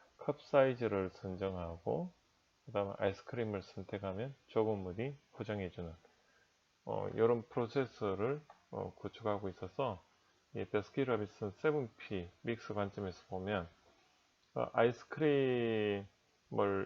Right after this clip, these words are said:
이렇게, 어, 기능적으로나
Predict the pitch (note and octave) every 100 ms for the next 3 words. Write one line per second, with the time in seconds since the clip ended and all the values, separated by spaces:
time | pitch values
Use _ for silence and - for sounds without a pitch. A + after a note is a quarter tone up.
0 | - G#2+ G2+ - F#2+ E2+ - _ _ _
1 | _ _ _ _ - G2 - B2+ B2 C3+
2 | B2+ G#2 G2 - F#2+ G2 F2